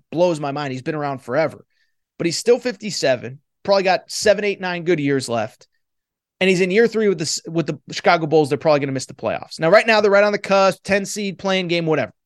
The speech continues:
It's a disaster. It's not gonna work. We know how the N B A works. They might give him another year, but they're not in position to be dramatically improved. And in the N B A, if you don't have a Giannis, if you don't have a Luka Doncic, if you don't have a Kevin Durant,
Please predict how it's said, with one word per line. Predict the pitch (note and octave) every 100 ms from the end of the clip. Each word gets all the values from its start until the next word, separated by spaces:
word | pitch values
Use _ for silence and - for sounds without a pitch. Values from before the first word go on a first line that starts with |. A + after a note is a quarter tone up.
| _ _ _ _ -
It's | F3+
a | G3
disaster. | F#3 D#3+ D#3 D3 D#3+ D3+
It's | - -
not | D#3 E3
gonna | F#3+ D#3+
work. | C3+ B2+ B2 - _ _ -
We | E3+
know | F#3
how | F3
the | E3+
N | D#3 D#3+
B | D3+ C3
A | A#2
works. | A2+ G#2+ - -
They | F3
might | F#3+ G3
give | F3+ G3+
him |
another | F#3+ F#3 F#3
year, | F3 C3 B2+ A#2+ - _ -
but | D#3
they're | G3+
not | G#3 G3+
in |
position | F#3 E3 E3 - D#3
to | C3+ D3+
be | D3+
dramatically | C3 D3 D3 D3+ D3+ D#3
improved. | C3+ A#2+ A2 A#2+
And | C#3+
in | D3+
the | E3
N | G3
B | A3 G3
A, | D#3+ D3+
if | D3+ _ _ _
you | C3+
don't | E3+ F3
have | G3+
a | G#3
Giannis, | G#3 F#3 F3+ F3+ -
if | B2
you |
don't | C#3
have | E3+
a | G3
Luka | G#3 G3+
Doncic, | G3 F#3 F3+ F3+ E3+
if | D3
you | D3
don't | D3+
have | F3
a |
Kevin | F3 G#3
Durant, | A3+ A#3 F#3 F3 E3+